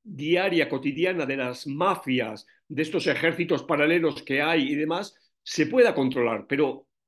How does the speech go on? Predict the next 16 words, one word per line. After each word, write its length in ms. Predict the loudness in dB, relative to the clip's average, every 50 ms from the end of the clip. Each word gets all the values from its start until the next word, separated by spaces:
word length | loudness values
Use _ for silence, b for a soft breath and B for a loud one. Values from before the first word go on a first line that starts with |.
| _ _
pero 400 | 0 0 0 0 -2 -4 -14 _ _ _
muy, 440 | -6 -2 0 2 4 2 2 0 -4 -12 -4
por 160 | 0 2 2
muy, 340 | 4 4 4 4 4 2 -2
por 180 | -2 0 0 0
muy 180 | 2 2 0
breve 320 | 2 2 2 2 2 2 0
plazo, 380 | -2 -4 -4 -4 -4 -6 -6
yo 140 | -4 -4 -4
creo, 280 | -2 -2 -2 -2 -2 -2
¿no? 180 | -4 -6 -6
Que, 200 | -4 -6 -6 -6 B B B B B B
porque, 400 | -4 -4 0 0 0 0 0 -2 -4
mm, 460 | -2 -2 -2 -2 -2 -4 -4 -2 0
la 120 | 0 0
realidad 560 | 0 0 0 0 0 0 0 -2 -2 -4 -6